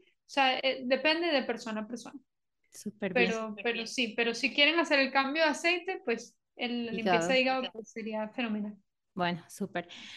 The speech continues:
Speaker 2: Bueno, Dani, ya para cerrar, quiero hacerte una pregunta que yo creo que todos están esperando, y es,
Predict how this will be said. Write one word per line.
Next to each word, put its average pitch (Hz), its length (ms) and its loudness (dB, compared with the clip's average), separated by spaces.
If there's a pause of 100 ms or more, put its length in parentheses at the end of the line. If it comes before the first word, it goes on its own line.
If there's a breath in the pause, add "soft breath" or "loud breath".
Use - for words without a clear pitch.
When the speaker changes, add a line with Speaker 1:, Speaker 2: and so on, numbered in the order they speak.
(160 loud breath)
Speaker 2:
Bueno, 247 240 6
Dani, 180 340 2
ya 233 220 4
para 247 160 6
cerrar, 233 480 4
quiero 214 180 0
hacerte 208 260 0
una 214 160 2
pregunta 233 300 6
que 202 120 4
yo 214 160 4
creo 226 260 6
que 233 120 0
todos 233 260 4
están 214 320 2
esperando, 185 640 2
y 196 120 4
es, 202 280 2